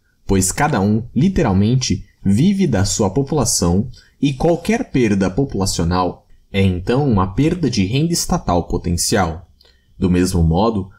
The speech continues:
qualquer interesse de um estado nos negócios internos de outro deve ser interpretado como uma ameaça, em especial se contar com a ajuda dos seus súditos,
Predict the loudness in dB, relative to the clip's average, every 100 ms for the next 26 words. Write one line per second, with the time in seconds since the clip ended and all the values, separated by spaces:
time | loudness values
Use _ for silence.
0 | _ -2 -2 2 2 2 2 2 2 0
1 | 0 0 0 -2 -2 0 2 2 2 2
2 | 2 2 2 0 2 0 0 0 2 0
3 | 0 2 2 2 0 0 -2 -4 -20 -10
4 | -2 2 2 0 0 0 0 2 0 0
5 | -2 0 0 0 0 2 2 2 0 0
6 | 0 -2 -2 -2 -2 -6 _ -2 0 0
7 | 0 -2 0 0 0 -2 -2 0 0 0
8 | 0 0 0 0 2 0 2 2 0 0
9 | 0 0 2 0 0 -2 -2 -4 -6